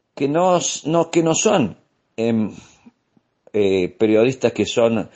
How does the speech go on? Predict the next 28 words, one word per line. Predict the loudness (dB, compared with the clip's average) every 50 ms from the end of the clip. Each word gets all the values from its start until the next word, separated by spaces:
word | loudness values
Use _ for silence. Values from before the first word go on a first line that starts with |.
| -20 _ _ _
simplemente | -6 -2 -2 -2 0 0 0 0 2 0 0 -2 -4 -2
trabajadores | 0 2 2 2 2 2 2 2 4 4 4 4 4 2 2
y | 0 -2 -2
que | -4 -6
trabajan | -4 -2 0 2 2 2 2 0 -2
en | -2 0
un | 0 0 0 0
grupo | 0 0 -2 -2 0 0 0 0 0
empresarial | -2 -4 -4 -2 -2 -4 -2 -2 0 0 0 2 4 4 4 4 2 -2 -6 -10 -20 -20 -20 _ -2
llamado | 0 0 2 2 2 0 0 0
medio | 0 0 0 2 2 2
de | 2 2
comunicación, | 0 -4 -4 -4 -4 -4 -4 -2 0 0 0 0 0 0 0 -2 -4 -8 -12 -20 -20 -18
sino | -6 -4 0 2 2 2 2
que | 2 2 2 2 2
son | 0 0 0 2 0 0 -4 -8 -16 -20 _ _ _ _ _
prácticamente | 2 2 2 2 2 -2 -6 -4 -2 -2 -2 0 0 0 0 0 0 2 2
agentes, | 2 2 0 0 0 0 0 0 0 -2 -2 -2 -2 -4 -6 -12 _ _ _ _ _ _ _ _ _ _ _ _ _ _ _ _ _ _ _ _ _ _ _ _
agentes | -8 -8 -6 -4 -2 -2 -2 0 -2 -2 -2
que | 0 -2 -2
trabajan | -2 0 2 2 4 4 2 2 0 -2 -4 -4
para | -2 0 0 2 2 2 2 0 0 -2 -4
el | -2 -2 -2 -2 -2 -4 -6 -8 -12 _ _ _ _ _ _ _ -4
beneficio | -2 0 0 0 -2 -2 -2 -2 -2 0 0 0 0 2
de | 0
esos | 0 0 -2 -2 -2
grupos | 0 0 0 0 0 -2 -2 -2 -2
minoritarios, | -2 0 0 0 2 2 2 2 2 2 2 0 2 2 2 2 2 2 -2 -6 -8 -10 -12 -18 -20